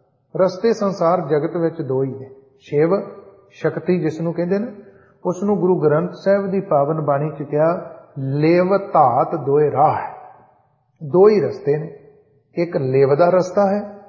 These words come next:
ਇੱਕ ਧਾਤ ਦਾ ਰਸਤਾ ਹੈ। ਲਿਵ ਦਾ ਰਸਤਾ ਦਾ ਮਤਲਬ ਆ ਪਰਮਾਤਮਾ ਨਿਰੰਕਾਰ ਵਾਹਿਗੁਰੂ ਵਾਲੇ ਪਾਸੇ ਦਾ ਰਸਤਾ,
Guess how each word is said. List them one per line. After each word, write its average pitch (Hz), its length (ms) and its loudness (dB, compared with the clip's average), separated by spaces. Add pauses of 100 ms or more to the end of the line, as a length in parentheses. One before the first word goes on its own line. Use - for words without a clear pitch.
(140)
ਇੱਕ 175 240 -6
ਧਾਤ 131 360 0
ਦਾ 123 80 -8
ਰਸਤਾ 120 320 -10
ਹੈ। 101 240 -16 (540)
ਲਿਵ 165 360 0
ਦਾ 202 160 2
ਰਸਤਾ 185 360 2
ਦਾ 185 100 -2
ਮਤਲਬ 170 360 -2
ਆ 175 320 0 (640)
ਪਰਮਾਤਮਾ 156 800 0 (520)
ਨਿਰੰਕਾਰ 180 560 2
ਵਾਹਿਗੁਰੂ 160 500 0
ਵਾਲੇ 151 200 2
ਪਾਸੇ 147 380 -2
ਦਾ 151 140 0
ਰਸਤਾ, 147 580 -6